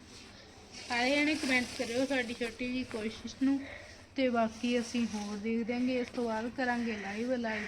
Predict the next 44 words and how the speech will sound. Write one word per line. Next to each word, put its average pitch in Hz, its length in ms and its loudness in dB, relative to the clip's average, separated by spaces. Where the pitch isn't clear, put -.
ਤੋਂ 214 120 -4
ਬਾਅਦ 196 500 -8
ਫਿਰ 226 120 0
ਦੇਖ 202 240 -6
ਦਿਆਂਗੇ 240 460 -2
ਵੀ 247 120 0
ਕੀ 226 260 0
ਬਣਦਾ 214 340 -2
ਹੈਗਾ। 208 200 -4
ਤੇ 247 260 2
ਮੌਸਮ 240 520 2
ਉਹੀ 208 240 0
ਮੀਂਹ 208 380 0
ਵਾਲਾ 240 300 0
ਹੋ 208 160 -4
ਰਿਹਾ 226 140 0
ਹੈਗਾ, 254 220 -2
ਜਮਾਂ 226 360 0
ਵੀ 254 120 2
ਮੌਸਮ 226 520 0
ਸਾਫ਼ 208 420 -6
ਨਹੀਂ 220 100 -2
ਹੈਗਾ। 233 220 -4
ਸੋ 220 160 -2
ਮੰਮੀ 202 440 2
ਵੀ 262 120 6
ਨਾ 247 140 2
ਘਰ 262 300 2
ਸੁੰਨਾ 226 320 2
ਸੁੰਨਾ 233 340 0
ਜਿਹਾ 226 160 0
ਤਾਂ 220 180 -4
ਜ਼ਰੂਰ 180 400 -8
ਲੱਗ 220 160 -4
ਰਿਹਾ 226 180 0
ਹੈ। 254 200 4
ਹਨਾ 254 160 2
ਪ੍ਰਿੰਸ, 285 240 0
ਤੈਨੂੰ 254 380 4
ਹੋ 254 80 6
ਰਿਹਾ 302 140 6
ਫੀਲ 285 300 4
ਮੇਰੀ 269 200 6
ਮੰਮੀ 262 200 6